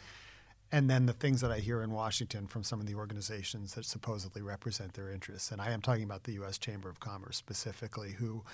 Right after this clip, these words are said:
seems to not quite get it yet that many companies in corporate America are moving quickly on these issues. So,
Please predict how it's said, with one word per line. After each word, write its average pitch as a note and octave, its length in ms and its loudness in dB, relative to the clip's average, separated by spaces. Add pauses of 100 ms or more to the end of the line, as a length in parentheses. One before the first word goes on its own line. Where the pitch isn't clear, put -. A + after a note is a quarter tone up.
(160)
seems B2+ 360 4
to A2+ 80 0
not A2+ 300 2
quite A2+ 300 -2
get G2+ 200 -2
it G2+ 160 -6
yet G2 360 -6 (360)
that B2+ 140 4
many A#2+ 380 6
companies G#2 520 -4
in G#2+ 60 -6
corporate G2+ 360 -6
America G2 340 -6
are G#2 80 -2
moving G2 280 -4
quickly G#2+ 440 -4
on F#2+ 140 -6
these F#2 180 -6
issues. - 340 -4
So, A#2 300 4